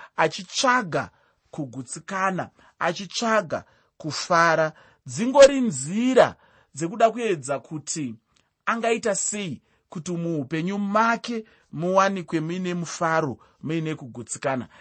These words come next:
Chisingazikanwi nevanhu ndechekuti kana uchida kuwana kugutsikana,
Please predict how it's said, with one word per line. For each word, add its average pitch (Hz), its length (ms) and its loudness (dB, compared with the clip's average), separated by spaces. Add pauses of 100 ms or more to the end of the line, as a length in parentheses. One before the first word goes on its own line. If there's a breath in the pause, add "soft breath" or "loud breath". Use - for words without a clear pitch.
(140 loud breath)
Chisingazikanwi 240 1000 -2
nevanhu 190 400 2
ndechekuti 139 800 -6 (640)
kana 240 240 -2
uchida 247 440 -4
kuwana 202 640 -2
kugutsikana, 139 1040 -6